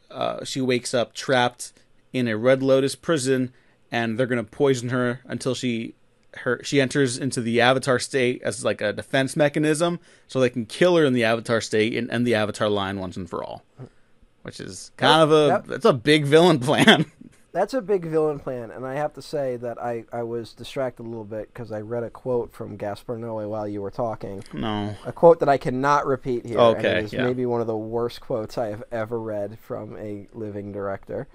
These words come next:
Speaker 1: Yeah.
Speaker 2: So, uh,
Speaker 1: Don't bother
Speaker 2: hey.
Speaker 1: with him.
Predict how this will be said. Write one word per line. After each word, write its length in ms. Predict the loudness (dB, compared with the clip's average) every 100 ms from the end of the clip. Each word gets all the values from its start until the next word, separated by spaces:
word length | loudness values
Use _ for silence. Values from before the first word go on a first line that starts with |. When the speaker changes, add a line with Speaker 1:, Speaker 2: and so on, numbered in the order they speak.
| 0
Speaker 1:
Yeah. 440 | 4 6 4 0 -6 -20 _
Speaker 2:
So, 680 | -20 -16 -4 -2 0 -2 -4 -10 -20 _ -20 _ _ _ _ _
uh, 380 | -10 -6 -6 -6 -10 _
Speaker 1:
Don't 180 | -4 0
bother 300 | 2 4 4
Speaker 2:
hey. 60 | 0
Speaker 1:
with 100 | -4
him. 220 | -10 -14